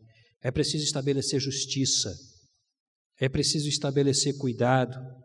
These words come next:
É preciso isentar a humanidade de todos os males que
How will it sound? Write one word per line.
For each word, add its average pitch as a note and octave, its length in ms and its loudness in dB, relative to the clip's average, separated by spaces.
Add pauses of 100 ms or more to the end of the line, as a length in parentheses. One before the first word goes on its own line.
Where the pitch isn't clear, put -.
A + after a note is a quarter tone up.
(360)
É B2+ 80 -2
preciso D#3+ 360 0
isentar D#3+ 600 4
a D#3+ 40 8
humanidade D3 760 4
de C#3+ 100 -8
todos D#3 280 0
os C3 160 -2
males C#3+ 600 0 (400)
que D3+ 340 2